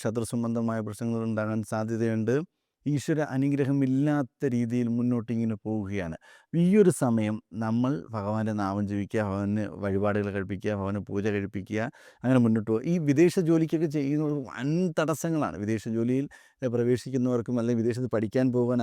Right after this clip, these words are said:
ആഗ്രഹിക്കുന്നവർക്കും വിദേശത്തിൽ എന്തെങ്കിലും ഒരു തൊഴിൽ ചെയ്യണം, ബിസിനസ് ചെയ്യണം, എന്താഗ്രഹിച്ചാലും പരാജയങ്ങളാണ്. നിത്യവും ജോലി ചെയ്യുന്ന വ്യക്തികൾക്ക് ജോലി ഇല്ലാത്തൊരവസ്ഥ കാണുന്നുണ്ട്. നമുക്ക് മാനസികപരമായി ഭയങ്കര ഒരു തടസ്സം, അതായത്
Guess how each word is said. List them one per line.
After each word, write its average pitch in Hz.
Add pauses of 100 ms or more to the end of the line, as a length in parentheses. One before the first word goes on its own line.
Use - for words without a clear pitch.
ആഗ്രഹിക്കുന്നവർക്കും 117
വിദേശത്തിൽ 123 (460)
എന്തെങ്കിലും 139
ഒരു 131 (200)
തൊഴിൽ 127 (100)
ചെയ്യണം, 110
ബിസിനസ് 139
ചെയ്യണം, 104
എന്താഗ്രഹിച്ചാലും 147
പരാജയങ്ങളാണ്. 101
നിത്യവും 190
ജോലി 151
ചെയ്യുന്ന 135
വ്യക്തികൾക്ക് 117 (100)
ജോലി 117 (100)
ഇല്ലാത്തൊരവസ്ഥ 117 (100)
കാണുന്നുണ്ട്. 90 (640)
നമുക്ക് 170 (400)
മാനസികപരമായി 143
ഭയങ്കര 143 (120)
ഒരു 120 (1080)
തടസ്സം, 107
അതായത് 131